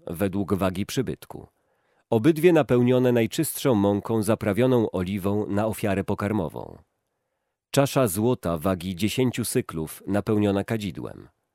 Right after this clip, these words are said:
Młody cielec, baran i jednoroczne jagnię na ofiarę całopalną.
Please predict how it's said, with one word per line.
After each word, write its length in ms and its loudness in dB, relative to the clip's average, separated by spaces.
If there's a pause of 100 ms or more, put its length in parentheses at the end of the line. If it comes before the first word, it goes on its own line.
(340)
Młody 400 4
cielec, 640 -2
baran 540 0 (140)
i 100 -4
jednoroczne 680 2
jagnię 460 0
na 140 0
ofiarę 420 0
całopalną. 840 -4